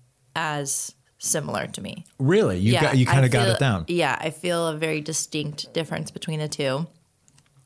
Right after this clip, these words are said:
Speaker 1: I think the right, one on my right is Pepsi.
Speaker 2: Okay.
Speaker 1: And then the one on my left is Coke.
Speaker 2: I'm saying Diet Pepsi in my left,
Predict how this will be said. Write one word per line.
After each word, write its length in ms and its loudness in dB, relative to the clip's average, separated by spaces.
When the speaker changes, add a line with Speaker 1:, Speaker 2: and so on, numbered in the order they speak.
Speaker 1:
I 60 -6
think 220 -6
the 120 0
right, 360 0
one 140 -2
on 80 -2
my 140 0
right 340 0
is 220 -4
Pepsi. 600 -6
Speaker 2:
Okay. 240 -4
Speaker 1:
And 180 -2
then 100 0
the 80 -2
one 140 -2
on 80 -4
my 140 -4
left 340 -8
is 240 -6
Coke. 200 -14
Speaker 2:
I'm 140 2
saying 340 0
Diet 240 -2
Pepsi 360 -4
in 80 0
my 140 0
left, 440 -10